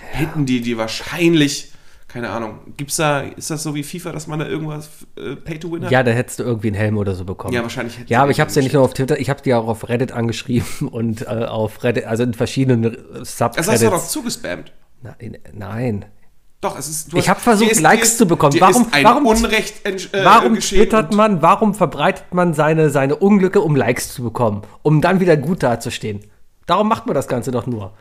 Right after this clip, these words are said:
Speaker 2: Kind fällt auf die Fresse, wird dabei gefilmt, du stellst es online, um Likes zu bekommen.
Speaker 1: Ja, ist schrecklich.
Speaker 2: Ja.
Speaker 1: Ist schrecklich.
Speaker 2: Dein Hund macht ein komisches Geräusch, du stellst es online, um Likes zu bekommen.
Speaker 1: Ich glaube übrigens, dass der Vater aus Full House eine hohe Mitschuld trägt.
Speaker 2: Der Vater aus Full House.
Speaker 1: Ja.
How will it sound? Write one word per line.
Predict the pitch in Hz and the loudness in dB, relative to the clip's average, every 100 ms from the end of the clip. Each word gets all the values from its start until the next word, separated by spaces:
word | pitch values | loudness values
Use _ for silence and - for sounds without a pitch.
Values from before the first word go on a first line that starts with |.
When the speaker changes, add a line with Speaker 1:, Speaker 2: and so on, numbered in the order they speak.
| - - - | -20 -8 2
Speaker 2:
Kind | 269 254 | 2 4
fällt | 226 220 | 0 0
auf | - | -4
die | |
Fresse, | 147 202 214 190 | -6 -2 0 2
wird | 175 175 | 2 2
dabei | 143 139 | 0 0
gefilmt, | - 196 208 190 | 2 4 4 0
du | |
stellst | - 160 156 | 0 0 0
es | - 185 | -4 0
online, | 196 190 185 | 2 4 2
um | 151 | 2
Likes | 120 110 - | 0 -2 -4
zu | - | -8
bekommen. | 110 107 - 165 | -10 -12 -14 -16
Speaker 1:
Ja, | 120 | -14
ist | - | -14
schrecklich. | 120 113 123 - - | -14 -14 -18 -16 -12
Speaker 2:
Ja. | 117 | -12
Speaker 1:
Ist | 104 | -12
schrecklich. | - - - | -20 -20 -2
Speaker 2:
Dein | 131 131 | -2 2
Hund | 269 359 277 | 2 2 -2
macht | 240 180 | 0 0
ein | 185 | 2
komisches | 196 175 160 156 | 4 4 2 -2
Geräusch, | 139 170 214 208 | 2 4 4 2
du | 147 | -4
stellst | - 139 143 | 0 0 -2
es | - 151 | -6 -2
online, | 151 151 151 | 2 2 2
um | 123 | 0
Likes | 113 104 107 - | -4 -6 -8 -10
zu | 117 | -10
bekommen. | 104 - - | -12 -14 -14
Speaker 1:
Ich | - | -14
glaube | - 139 180 156 | -10 -8 -6 -6
übrigens, | 123 120 110 120 190 - - - - - | -8 -10 -10 -10 -12 -14 -16 -18 -20 -16
dass | 113 | -10
der | 117 113 | -8 -8
Vater | - 190 170 175 202 - - | -8 -4 -4 -4 -4 -6 -6
aus | 127 | -6
Full | - 190 156 151 | -2 0 0 -4
House | - - - - - - - | -8 -8 -12 -14 -18 -14 -10
eine | 110 123 | -6 -2
hohe | 156 170 | 0 0
Mitschuld | 170 - - - | -2 -6 -12 -12
trägt. | - - - - | -14 -14 -18 -16
Speaker 2:
Der | - | -16
Vater | - - - - 143 135 | -16 -18 -10 -2 2 2
aus | 117 | 2
Full | - 107 | 0 -2
House. | 104 - | -4 -6
Speaker 1:
Ja. | 127 | -6